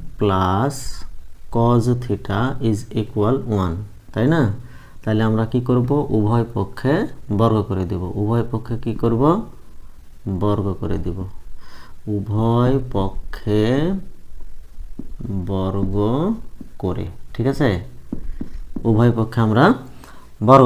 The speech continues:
করে দিলাম। এইবারে দেখো এইখান থেকে তাহলে a plus b whole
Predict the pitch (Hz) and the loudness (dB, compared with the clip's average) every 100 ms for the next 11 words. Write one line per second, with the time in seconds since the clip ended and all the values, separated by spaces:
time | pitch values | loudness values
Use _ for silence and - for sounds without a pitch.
0 | 104 87 85 85 87 87 - - - 147 | 8 4 2 0 0 -2 -4 -10 4 8
1 | 156 135 110 90 87 87 117 151 214 220 | 10 10 8 6 2 2 4 6 6 0
2 | - - - - - 135 139 151 147 120 | -6 -10 -10 -12 2 4 4 2 2 4
3 | 104 113 120 113 113 160 165 123 123 120 | 2 2 4 4 4 4 2 2 4 4
4 | 120 113 117 113 | 4 4 2 2